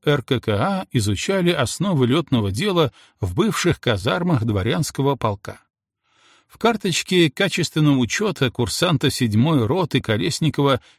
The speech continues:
перечислены следующие предметы: самолёты и моторы, теория и техника полёта,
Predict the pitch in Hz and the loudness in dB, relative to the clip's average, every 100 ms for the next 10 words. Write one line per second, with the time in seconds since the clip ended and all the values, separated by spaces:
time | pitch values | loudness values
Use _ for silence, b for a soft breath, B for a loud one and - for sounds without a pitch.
0 | - 135 123 - 208 - 170 160 - 151 | -2 2 2 0 -4 -2 2 2 2 -2
1 | 156 123 - 123 110 85 82 - - _ | 0 0 0 -2 -2 -4 -6 -14 -20 _
2 | _ _ _ _ _ - - 131 123 220 | _ _ _ _ _ -8 0 2 2 0
3 | 220 131 104 92 160 160 156 - b b | -2 0 0 0 0 0 -2 -6 b b
4 | b - 143 214 233 185 - 123 - 117 | b -2 2 4 4 2 2 -2 -2 -2
5 | 110 101 - 85 87 - 131 | -2 -2 -4 -4 -4 -4 -6